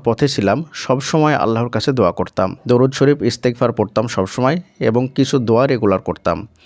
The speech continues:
মাঝে মাঝে তাহাজ্জুদের নামাজও পড়তাম এবং আল্লাহর কাছে দোয়া করতাম কান্নাকাটি করে, কিন্তু আমি কাউকে চিনতাম না যে আমাকে বিদেশে পড়ালেখা করার জন্য সাহায্য করতে পারে। তারপর হঠাৎ করে একদিন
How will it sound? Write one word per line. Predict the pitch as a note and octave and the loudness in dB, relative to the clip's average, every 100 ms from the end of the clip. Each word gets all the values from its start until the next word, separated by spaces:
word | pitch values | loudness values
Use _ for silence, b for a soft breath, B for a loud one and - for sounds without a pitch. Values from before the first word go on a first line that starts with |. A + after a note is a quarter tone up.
| B B _ | B B _
মাঝে | A2 B2 | 0 2
মাঝে | E3 D#3 G#2+ C3+ - - | 2 2 0 -2 -8 -4
তাহাজ্জুদের | A2+ A#2+ C3 C#3 C3+ | 0 2 2 2 2
নামাজও | A2+ G#2 B2 | 2 0 0
পড়তাম | C3+ B2 A#2 G#2+ D#3+ - | 0 -2 0 -2 -2 -4
এবং | A2+ A2+ | -2 0
আল্লাহর | G2 G#2+ A2+ | 0 0 0
কাছে | A#2 B2 | -2 -2
দোয়া | G#2+ G#2 | 0 0
করতাম | A2+ G#2 B2 | 0 -2 -4
কান্নাকাটি | C#3+ F#2+ F2 F2 F2+ | -2 -4 -4 -6 -6
করে, | F2 C#2+ C2 - | -6 -6 -4 0
কিন্তু | D3 C#3+ | 2 2
আমি | C#3+ | 0
কাউকে | D#3 B2+ A#2+ C#3 | 0 0 0 -2
চিনতাম | C#3 C3+ C#3 C#3+ | 2 2 4 2
না | B2+ G2 D3 - | 2 -2 -4 -2
যে | A#2+ | 0
আমাকে | A2 A#2+ | 0 0
বিদেশে | A#2 G#2 A2 A#2 D3 | 0 0 2 2 0
পড়ালেখা | C#3 G2 G2 - | 2 2 0 0
করার | - G#2 F#2 | 0 0 0
জন্য | - C3+ | -2 -4
সাহায্য | D3 G#2+ F2+ E2 | -2 -2 -2 -4
করতে | F2 F2+ - | -6 -8 -4
পারে। | E2+ - | -2 0
তারপর | C3+ B2+ D#3 | 0 2 0
হঠাৎ | C3+ B2 C#3 | 0 0 -2
করে | - D#3+ | 0 0
একদিন | D3+ D3 C#3+ | 2 0 -2